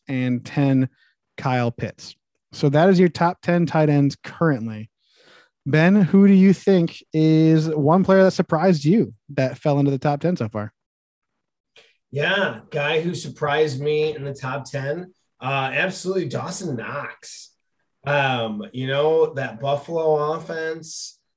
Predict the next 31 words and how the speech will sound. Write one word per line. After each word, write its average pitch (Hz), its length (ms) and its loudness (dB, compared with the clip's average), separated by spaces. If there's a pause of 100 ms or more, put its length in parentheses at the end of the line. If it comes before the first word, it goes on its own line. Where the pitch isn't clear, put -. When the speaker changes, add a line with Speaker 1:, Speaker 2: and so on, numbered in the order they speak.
(100)
Speaker 2:
I 127 140 -10
thought 135 300 -6
they 147 80 -2
were 143 140 0
gonna 143 180 -2
throw 143 260 0
the 143 80 -6
ball 139 240 -2
around, 139 580 -6
sling 131 380 -12
it 143 100 -2
a 139 60 0
lot. 135 540 -6 (300)
Thought 135 200 -4
this 139 180 -10
might 143 220 -2
be 143 80 -10
the 135 300 -8 (180)
Gabriel 143 560 -4
Davis 139 640 -4
breakout 143 640 -4
year. 143 580 -2 (320)
Um, 120 580 -4
figured 135 500 -8
that 135 180 -6
Diggs 139 380 -6
would 135 160 -10
continue 135 580 -8
to 127 80 -8
do 135 140 -4
it, 139 280 -4